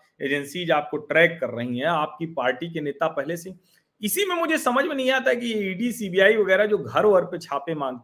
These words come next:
मारते हैं, किसी के भी घर पे छापे। अब जैसे वो जो पत्रकारों के घर पे भी कल छापा वापा मारा और, अ, उनका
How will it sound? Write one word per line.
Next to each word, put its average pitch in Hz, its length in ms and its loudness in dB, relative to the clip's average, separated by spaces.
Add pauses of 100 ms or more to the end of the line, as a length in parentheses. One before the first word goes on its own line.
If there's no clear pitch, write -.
(140)
मारते 131 340 -4
हैं, 156 160 -10
किसी 240 220 -4
के 202 140 0
भी 147 120 0
घर 117 120 0
पे 113 160 -8
छापे। - 300 -20 (1300)
अब 131 80 -4
जैसे 143 220 -2
वो 143 120 2
जो 147 80 -2
पत्रकारों 151 540 -2
के 143 120 -6
घर 123 140 -4
पे 123 140 -8
भी 127 120 -6
कल 123 160 -6
छापा 117 300 -4
वापा 117 220 -4
मारा 113 340 -4
और, 110 180 -6 (500)
अ, 110 40 -10
उनका 113 840 -4